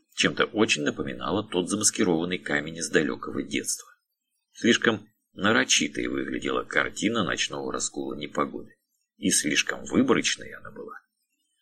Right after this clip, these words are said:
С первого взгляда это не слишком бросалось в глаза, но чем тщательнее Гуров осматривал место, тем яснее ему становилось, что с камнем что-то не так.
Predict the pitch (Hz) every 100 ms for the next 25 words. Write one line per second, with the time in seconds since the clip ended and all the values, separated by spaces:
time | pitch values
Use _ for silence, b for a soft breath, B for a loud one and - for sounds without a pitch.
0 | _ - - - - 170 143 127 95 131
1 | 139 117 117 117 110 110 107 - 113 101
2 | - 85 90 87 95 98 107 98 117 135
3 | 139 165 147 131 135 - 135 110 - 120
4 | 110 98 95 85 107 113 92 82 - 92
5 | 104 - 82 69 95 107 - - - -
6 | - 85 85 78 76 - 73 62 95 113
7 | 92 - 92 B B - - 117 107 95
8 | - - 92 - -